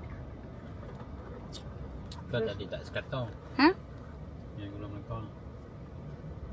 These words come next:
Speaker 2: Sekatau dia rasa okey. Tapi dia ada rasa pepek avocado ke?
Speaker 1: Okey. Sekatau lagi okey.
Speaker 2: Hmm?
Speaker 1: Tak, tak.
Speaker 2: Gula melaka.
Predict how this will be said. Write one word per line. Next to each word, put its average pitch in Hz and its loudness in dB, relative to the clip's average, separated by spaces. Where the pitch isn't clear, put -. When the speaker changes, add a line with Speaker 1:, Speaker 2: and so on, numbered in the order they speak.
Speaker 2:
Sekatau 233 12
dia 262 12
rasa 254 8
okey. 220 6
Tapi 240 6
dia 277 12
ada 254 12
rasa - 2
pepek 233 8
avocado 226 10
ke? 262 8
Speaker 1:
Okey. 123 6
Sekatau 117 4
lagi 107 2
okey. 220 2
Speaker 2:
Hmm? - 8
Speaker 1:
Tak, - 2
tak. - 2
Speaker 2:
Gula 214 6
melaka. 208 4